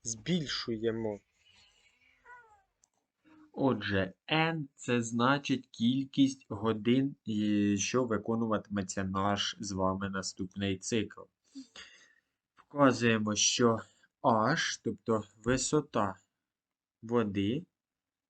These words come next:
збільшуватиметься на P. Кількість, е, води, яка прибуває за одну годину.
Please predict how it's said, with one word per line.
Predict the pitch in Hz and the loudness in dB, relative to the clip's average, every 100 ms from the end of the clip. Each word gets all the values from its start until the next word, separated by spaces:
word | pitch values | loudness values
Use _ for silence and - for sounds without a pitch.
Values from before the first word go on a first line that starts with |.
| _ | _
збільшуватиметься | 113 110 104 113 104 98 - - 120 147 147 175 180 185 185 - 214 202 208 _ _ _ | -10 -10 2 2 4 0 -2 0 2 0 0 0 2 0 -2 -2 2 2 2 _ _ _
на | - 104 101 107 131 135 - _ _ _ _ _ _ - | -8 -4 2 4 4 0 -6 _ _ _ _ _ _ 0
P. | 120 104 92 _ _ _ - - _ | 2 2 -2 _ _ _ -20 -20 _
Кількість, | - 127 127 - 123 120 - - | 0 2 2 0 2 2 0 0
е, | 120 107 104 104 101 101 101 - 62 62 - - _ _ | 2 4 4 2 0 -4 -10 -14 -14 -10 -10 -14 _ _
води, | - 104 101 135 180 190 | -2 -2 2 4 4 2
яка | 120 117 139 143 | -2 0 2 0
прибуває | - 107 104 101 127 120 | 0 -4 -2 2 2 2
за | 104 101 | 0 2
одну | 101 98 98 104 | 2 0 -4 -6
годину. | 101 107 110 131 98 | -2 -4 2 2 2